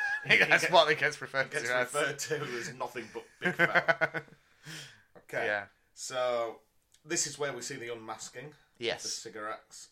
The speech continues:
Speaker 2: and I've just put, "They're very ugly."
Speaker 1: Yeah. Oh, well, that, that, it's, it's basically all in service of one gag, which is, um, that Danny Llewellyn looks at them and says,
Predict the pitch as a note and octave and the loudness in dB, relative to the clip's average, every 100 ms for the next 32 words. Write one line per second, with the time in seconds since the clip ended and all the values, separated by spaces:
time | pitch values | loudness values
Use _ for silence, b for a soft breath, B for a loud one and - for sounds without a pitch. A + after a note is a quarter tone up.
0 | - G#2 G2 F2 - _ _ _ _ - | -16 -14 -14 -18 -20 _ _ _ _ -14
1 | A2+ - - - - - - - - - | -14 -14 -20 -20 -18 -18 -18 -20 -20 -20
2 | A#2+ - - - - _ G2 G#2+ G#2 B | -20 -20 -20 -20 -20 _ -2 0 0 B
3 | B - E3 E3+ F#3 F3 F#3 F3+ - G3+ | B 6 6 8 6 6 2 2 -2 -4
4 | - A3+ B3 F3 C#3 C#3 D3+ C#3+ C3 - | 6 6 8 0 -2 2 4 4 0 0
5 | C#3+ B2 B2 A#2 B2 B2+ A#2 A#2 B2 F#2+ | 0 0 -6 -8 2 2 2 4 4 4
6 | F#2 A2+ A#2+ - A#2+ A2 - B2 A#2+ B2 | -4 -8 -6 -4 -6 -4 4 4 4 0
7 | A#2+ B2+ C3 C3 C#3 C3 B2 C3 B2 A#2+ | -10 -4 -4 4 4 4 -2 4 4 4
8 | A#2 - B B C#3 D#3 D3+ C#3 C#3 C3+ | -2 -8 B B 0 0 2 -4 0 -2